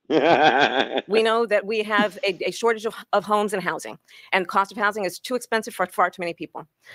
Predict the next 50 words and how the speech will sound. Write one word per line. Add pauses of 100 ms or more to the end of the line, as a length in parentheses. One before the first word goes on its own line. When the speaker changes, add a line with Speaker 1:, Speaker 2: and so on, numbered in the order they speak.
(140)
Speaker 2:
We
know
that
young
families
need
support (600)
to
raise
their
children,
and
I
intend
on
extending (200)
a
tax
cut (260)
for
those
families
of
six
thousand
dollars,
which
is
the
largest (400)
child
tax
credit
that
we
have
given
in
a
long
time.
My
opponent,
on
the
other
hand,
his
Speaker 1:
Pittance.
Speaker 2:
plan